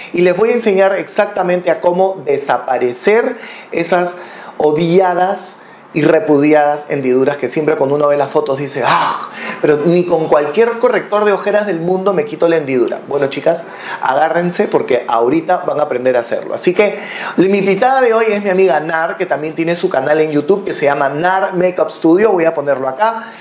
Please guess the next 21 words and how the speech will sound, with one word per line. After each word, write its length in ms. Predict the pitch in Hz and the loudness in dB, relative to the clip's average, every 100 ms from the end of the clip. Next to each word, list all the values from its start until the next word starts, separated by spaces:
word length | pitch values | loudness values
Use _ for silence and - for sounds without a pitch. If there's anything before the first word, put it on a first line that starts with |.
| - - | -20 -4
Tiene 200 | 214 226 | 0 2
videos 360 | 214 190 190 190 | 4 4 4 2
de 100 | 180 | -2
maquillaje, 680 | 147 131 143 185 185 185 | -2 -2 0 0 0 -2
tutoriales, 960 | 180 156 139 135 175 180 175 175 175 - | 0 0 0 2 2 4 2 2 0 -2
reviews 380 | 127 127 156 160 | -2 0 2 2
de 80 | 170 | 2
productos. 440 | 139 156 165 147 | 2 0 -2 -8
Está 200 | 131 151 | -6 -4
súper 300 | 202 196 180 | 0 0 0
chévere 280 | - 160 156 | 2 2 2
su 140 | - | -2
canal. 440 | 139 139 208 220 - - - - | -2 0 0 -2 -8 -10 -6 2
Ella 240 | 190 202 | 2 4
se 100 | 208 | 2
prestó 300 | - 131 190 | 0 0 2
hoy 100 | 175 | 2
día 220 | 180 175 | 4 2
justamente 640 | 175 202 - 175 170 170 180 | 0 -2 0 0 0 0 -2
para, 600 | 175 170 170 175 - - - - | 0 2 2 0 -4 -16 -14 -4
eh, 440 | 143 139 135 123 | 0 2 2 -2